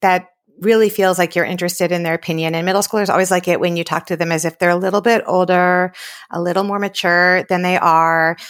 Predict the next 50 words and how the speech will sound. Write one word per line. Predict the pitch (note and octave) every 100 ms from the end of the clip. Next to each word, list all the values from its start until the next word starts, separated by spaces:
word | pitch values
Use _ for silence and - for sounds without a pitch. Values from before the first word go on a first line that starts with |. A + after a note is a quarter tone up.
| -
You | F3+
want | F3+
to | F3+
make | E3
sure | - F3+ F3+
that | E3+ E3+ -
you're | E3+ E3 D#3+ E3 - - -
even, | G3+ G3 F#3+ F#3 G3+ -
because | F#3 F#3 F3+
if | F3
they | E3+
think | F#3+ F#3
you're | F3+ F3
going | F3+ F3 F3+
to | D#3+
be | F3
reactive, | E3+ E3 D#3+ E3 F#3+ F#3 F3+ -
they're | F3
not | D#3+ D#3
going | F3 E3
to | -
want | E3+ D3+ -
to | D#3+
engage. | D#3+ - D#3 E3 F3+ -
They, | D#3 - _ _ _ _ _ _ _
they | F3
have | F3 E3+
the |
reputation | F3 E3+ E3+ D#4+ F#4+ A#3 F3+
for | F#3+ F3 E3 E3 D#3+
seeking | - G3+ F#3+ F3
drama, | E3+ E3+ D#3+
but | F3
they | F3
really | F3 G3
don't | F3+ E3 D#3
like | C#3 D3 D3+
it, | C3+ A#2+ -
particularly | D#3 D#3 F3 F3+ F3 F3 E3+
if | E3 D#3
it | E3
involves | E3 D#3+ D#3
their | - E3
parents. | - E3 F3+ A3+ - - - - - -
So | -
I'll | G3
give | B3
you | C#4
an |
example | A#3+ G3 G3 G3 F#3+